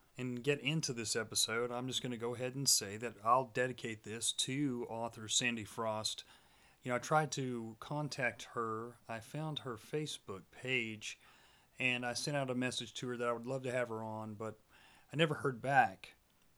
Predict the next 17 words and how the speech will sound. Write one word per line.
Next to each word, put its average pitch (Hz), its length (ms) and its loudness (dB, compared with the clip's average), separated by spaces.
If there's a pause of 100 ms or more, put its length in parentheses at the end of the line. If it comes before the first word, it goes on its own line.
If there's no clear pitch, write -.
(200)
And 123 440 -4 (100)
the - 80 -12
fact 147 280 0
that 131 120 -4
she's 131 580 0
all 135 180 6
but 123 120 -8
disappeared 123 800 0
as 110 140 -6
far 123 320 0
as 110 140 -6
her, 117 440 -4 (640)
her 127 160 -4
work 110 540 4 (440)
in 127 160 2
journalism, 113 760 0 (760)
um, 113 380 -6